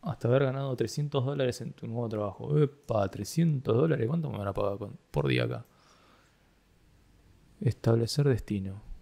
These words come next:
Bueno, mañana vamos a dormir, qué sé yo. No, no tengo nada que hacer. <laughs> Dormí veinticuatro horas. A ver,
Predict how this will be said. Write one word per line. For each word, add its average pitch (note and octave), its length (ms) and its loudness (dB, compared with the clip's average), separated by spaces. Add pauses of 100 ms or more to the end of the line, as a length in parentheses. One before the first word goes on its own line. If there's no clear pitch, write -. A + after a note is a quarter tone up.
(1160)
Bueno, G#2+ 240 4
mañana G#2+ 380 0
vamos A2 280 -2
a G#2 40 -2
dormir, G#2+ 400 -2
qué - 80 -6
sé - 180 -12
yo. - 140 -12 (200)
No, D3 120 -10
no - 220 -10
tengo G#2+ 280 -8
nada G#2+ 160 -2
que A#2 60 0
hacer. A2+ 400 -6 (2750)
<laughs> - 1080 4
Dormí D3 300 2
veinticuatro A2+ 760 8
horas. - 380 4 (1200)
A G#2+ 200 -6
ver, D3+ 280 2